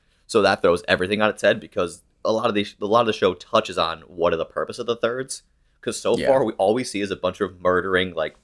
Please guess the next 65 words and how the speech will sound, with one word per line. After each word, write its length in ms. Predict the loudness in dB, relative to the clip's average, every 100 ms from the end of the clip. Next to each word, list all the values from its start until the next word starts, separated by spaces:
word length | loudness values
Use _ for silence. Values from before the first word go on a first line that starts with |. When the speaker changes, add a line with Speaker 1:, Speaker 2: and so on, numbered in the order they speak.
| _
Speaker 1:
combat 420 | -16 -12 0 0 2
robots. 480 | 0 0 -10 -8 -10 _ _ _
So 160 | -2
we're 80 | -2
kinda 240 | -2 -4 2
led 260 | 2 2
to 80 | 0
believe 380 | -2 -4 -6 -2
that. 260 | -2 -4 _ _ _
But 200 | -12 0
next 200 | 0 0
thing 140 | -10
you 40 | -6
know, 400 | 0 2 2 -2 _ _ _
we 140 | -2
learn 260 | 0 0 0
that 140 | 0
Naomi 340 | 0 0 0 -4
can 140 | -6
pop 260 | -8 -8 -6
out 160 | 0
babies. 440 | 2 2 0 -14 -20 _ _ _ 0
And 380 | 0 0 -4 -2
Speaker 2:
Yeah. 380 | 0 0 -2 -6 _ -4
Speaker 1:
in 180 | 0 2
the 60 |
Speaker 2:
Yeah. 60 | 4
Speaker 1:
back 200 | 4 2
of 80 | 2
my 100 | 4
head, 320 | 6 4 2
and 160 | 0 2
I, 120 | 2 2
the, 260 | -2 0
immediately 380 | 0 0 -2 -2
once 160 | 0 -2
I 60 |
heard 260 | -2 -2 2
that, 200 | 4 2
I'm 140 | -2
like, 220 | -6 -10 _ -6
"Oh, 160 | -4 -4
my 160 | -8
boy 280 | -6 -4 -4
Ross 300 | -2 -4 -4
is 80 | -12
gonna 200 | -14 -12
get 180 | -16 -10
some 200 | -8 -8
at 80 | -8
the 160 | -6 -6
end 140 | -2
of 100 | 2
this." 200 | 4 2
Speaker 2:
Yeah, 440 | 2 2 6 6
<laughs> 100 | 6
my 240 | 2 2 4
boy 220 | 2 4
Ross 340 | 4 2 2
gonna 220 | 2 2 4
have 180 | 2
a 80 | 0
half 340 | 2 2 2 2
robot 420 | 2 4 2 2
baby. 400 | 2 0 -2